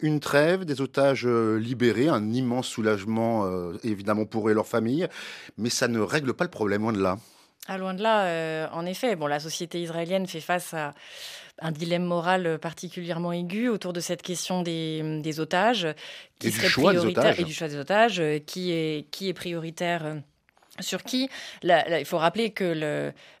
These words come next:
Speaker 2: le, la, la question de la prise d'otages, c'est quelque chose qui a ponctué, euh, l'histoire de, de, de la société, euh, israélienne. C'est pas la première fois qu'ils sont confrontés à ces questions.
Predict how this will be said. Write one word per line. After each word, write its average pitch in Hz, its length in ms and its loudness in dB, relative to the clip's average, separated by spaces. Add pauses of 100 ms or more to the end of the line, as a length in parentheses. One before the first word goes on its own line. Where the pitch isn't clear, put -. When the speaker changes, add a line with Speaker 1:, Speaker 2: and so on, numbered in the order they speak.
Speaker 2:
le, 139 140 -8
la, - 160 -8
la 151 100 0
question 180 200 -2
de - 20 0
la 175 80 6
prise 170 180 -4
d'otages, 233 260 4
c'est 175 120 -2
quelque 165 200 -4
chose 208 200 -4
qui - 100 -4
a 156 80 0
ponctué, 214 640 0
euh, 170 100 0
l'histoire 180 460 -2
de, 156 340 -4
de, 147 400 -6
de 151 120 -6
la 151 100 0
société, 160 640 -4
euh, 151 160 -4
israélienne. 160 480 0
C'est - 100 -8
pas 165 100 -8
la 160 120 -2
première 180 260 -4
fois 208 140 2
qu'ils 190 160 -6
sont 180 120 -4
confrontés 180 480 -6
à 165 80 -2
ces 160 140 -6
questions. 269 420 -2